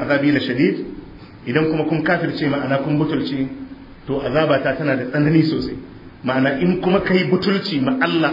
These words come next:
akan wata ni'ima, to za ka gamu da gamonka. Allah ya tabbatar da zukatanmu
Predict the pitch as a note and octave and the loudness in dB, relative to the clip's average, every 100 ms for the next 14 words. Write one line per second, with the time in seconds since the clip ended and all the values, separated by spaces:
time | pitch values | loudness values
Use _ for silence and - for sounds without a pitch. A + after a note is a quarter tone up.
0 | - D#3+ C3 B2+ C3 C#3 C3 A#2+ - - | -2 -4 -4 -2 -2 -2 -4 -6 -8 -16
1 | - - - - B2+ B2 D#3+ D#3+ B2 C3+ | -20 -20 -20 -10 -4 0 0 0 -2 0
2 | D3 B2+ B2 B2+ B2+ - - - - - | 2 2 -2 -2 -4 -4 -10 -14 -16 -16
3 | - - - - - - - - C3 A2 | -16 -16 -18 -18 -16 -16 -16 -16 -14 -14
4 | F#2 E2+ - - - - - - - - | -14 -18 -20 -20 -20 -20 -20 -20 -20 -20
5 | - - D3 D#3 F3 E3+ D3+ D#3+ D#3 C#3+ | -20 -2 2 2 2 0 0 0 0 0
6 | C3 C#3+ C3+ F3+ E3+ D3+ | 0 -2 0 2 2 -2